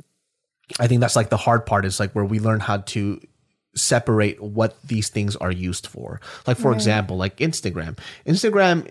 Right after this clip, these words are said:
Speaker 1: for me, it used to just be a way for me to connect with my friends,
Speaker 2: Mm-hmm.
Speaker 1: my personal
Speaker 2: Yeah.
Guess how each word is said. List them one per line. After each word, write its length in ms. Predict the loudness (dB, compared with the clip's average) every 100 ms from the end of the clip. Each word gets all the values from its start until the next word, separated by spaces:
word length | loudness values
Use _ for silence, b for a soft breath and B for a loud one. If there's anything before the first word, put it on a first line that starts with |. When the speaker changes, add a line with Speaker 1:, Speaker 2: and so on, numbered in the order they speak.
| -14 -8
Speaker 1:
for 160 | 0 4
me, 120 | 4
it 120 | 4
used 220 | 4 2
to 60 | 2
just 220 | 0 2
be 120 | 2
a 60 | 4
way 140 | 4 4
for 120 | 2
me 100 | 2
to 100 | 0
connect 360 | -2 0 0
with 140 | -2 -4
my 120 | -6
friends, 380 | -6 -8 -8 0
Speaker 2:
Mm-hmm. 160 | 2
Speaker 1:
my 140 | 4 2
personal 680 | 0 0 2 2 2 4
Speaker 2:
Yeah. 380 | 4 4 0 -4